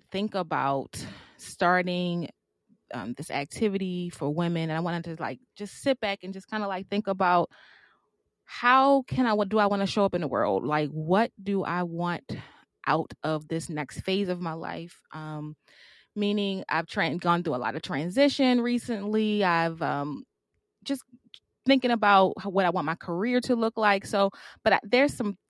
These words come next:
deeply passionate things that I have on my heart to do, and I just wanted to kinda bundle those things up together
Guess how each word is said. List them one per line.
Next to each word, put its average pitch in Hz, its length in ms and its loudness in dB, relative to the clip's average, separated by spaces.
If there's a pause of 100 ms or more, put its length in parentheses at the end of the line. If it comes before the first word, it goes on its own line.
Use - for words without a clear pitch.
deeply 226 340 -2
passionate 208 640 -2
things 196 220 -2
that 175 100 -2
I 175 80 0
have 180 280 2
on 170 120 -2
my 165 180 -2
heart 175 360 2
to 202 120 -8
do, 190 340 0
and 165 160 -2
I 185 60 -2
just 233 160 -8
wanted 214 200 2
to - 100 -8
kinda 180 240 -2
bundle 170 560 0
those 220 320 0
things 220 440 0
up - 200 -2
together 208 720 0